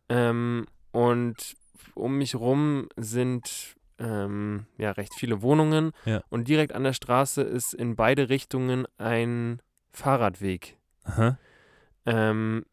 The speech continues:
Speaker 1: das heißt, wenn Postboten oder D H L, ähm, Paketboten oder sowas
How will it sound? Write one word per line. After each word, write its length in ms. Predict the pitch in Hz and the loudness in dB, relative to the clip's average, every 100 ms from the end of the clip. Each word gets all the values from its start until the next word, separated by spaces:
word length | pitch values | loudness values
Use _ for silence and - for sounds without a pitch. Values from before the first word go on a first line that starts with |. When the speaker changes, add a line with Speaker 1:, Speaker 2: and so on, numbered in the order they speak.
| _ | _
Speaker 1:
das 220 | 127 113 | -6 0
heißt, 380 | 127 135 127 - | 2 2 0 -10
wenn 400 | 107 131 143 143 - _ _ _ _ _ _ _ _ _ _ - | 0 2 2 -2 -8 _ _ _ _ _ _ _ _ _ _ -6
Postboten 760 | - 147 - 127 131 - 131 123 | -2 -2 0 2 2 0 -4 -4
oder 360 | - 117 117 | -2 0 0
D 280 | 110 113 120 | 0 -2 -2
H 120 | 117 110 | -2 0
L, 520 | 120 123 120 120 110 | 2 2 2 2 0
ähm, 640 | 110 117 110 113 110 113 - _ - | -2 0 2 0 -2 -6 -10 _ -8
Paketboten 720 | 113 - 127 - 113 117 123 | -6 -4 -4 -2 -2 0 -4
oder 220 | 98 117 | -4 -2
sowas 400 | 107 113 127 - | 0 0 0 -2